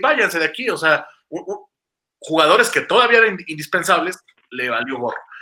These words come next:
El, el contrato que dices de Neymar, de, de, de, pues, el más caro de la historia, el de, por lo menos en el fútbol, eh, sí es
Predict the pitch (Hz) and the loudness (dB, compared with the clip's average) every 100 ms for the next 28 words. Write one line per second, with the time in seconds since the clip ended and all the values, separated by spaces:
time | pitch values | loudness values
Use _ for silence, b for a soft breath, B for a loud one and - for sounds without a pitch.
0 | B - 151 156 175 175 226 - 233 226 | B -4 -2 -2 -2 0 0 2 -2 0
1 | 233 196 160 156 185 165 143 123 - 120 | 2 2 2 2 2 4 4 4 0 -4
2 | 117 117 117 110 120 117 117 117 117 113 | -2 -2 -4 -6 -6 -4 -4 -6 -6 -6
3 | 113 - 113 120 143 - - 165 156 143 | -10 -12 -12 -2 0 0 -2 0 4 2
4 | 123 - 165 151 143 113 - _ - - | 0 2 2 4 2 0 -8 _ -20 -14
5 | 127 131 160 127 117 127 156 202 B B | -8 -4 0 0 -2 0 0 0 B B
6 | B B - 127 123 123 - _ _ _ | B B -6 0 0 0 -6 _ _ _
7 | _ _ _ _ _ _ - - - 247 | _ _ _ _ _ _ -6 0 0 2
8 | 302 262 247 | 2 2 2